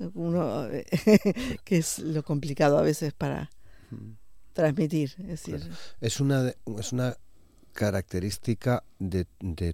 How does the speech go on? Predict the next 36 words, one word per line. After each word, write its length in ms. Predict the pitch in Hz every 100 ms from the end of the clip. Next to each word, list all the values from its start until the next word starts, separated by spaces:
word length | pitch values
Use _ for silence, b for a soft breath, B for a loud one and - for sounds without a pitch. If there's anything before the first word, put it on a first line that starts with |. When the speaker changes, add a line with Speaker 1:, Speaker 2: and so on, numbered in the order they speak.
| -
Speaker 2:
tu 400 | 90 85 82 80
trabajo 520 | - 80 80 110 - 113
como 520 | 104 90 90 85 85
escritora 680 | 98 - 82 - 110 131 - -
el 180 | 90
introducir 580 | 90 87 - 87 85 117
el, 380 | 123 110 101 95 -
el 160 | 90 92
humor 400 | 90 113 127 143
Speaker 1:
Sí. 220 | - 175 - - -
Speaker 2:
en 180 | 104
tus 260 | 92 95 -
hi-, 120 | 90 82
en 120 | 95
tus 180 | 92 92
historias, 420 | 87 - 123 117
Speaker 1:
La 100 | 175
Speaker 2:
¿no? 40 | 180
Speaker 1:
mirada. 520 | 185 190 160 147 160
Speaker 2:
En 80 | 95
la 80 | 92
mirada, 240 | 87 98
Speaker 1:
Sí, 140 | 220 196
la 140 | 185
Speaker 2:
¿no? 40 | 175
Speaker 1:
mirada 260 | 185 220
del 160 | 220 190
humor 240 | 185 220
yo 160 | 208 254
no 160 | 220 214
la, 280 | 196 175
nunca 340 | 165 180 190 185
la 80 | 170
dejo 240 | 175 185
de 100 | 165
lado. 440 | 156 151 143 147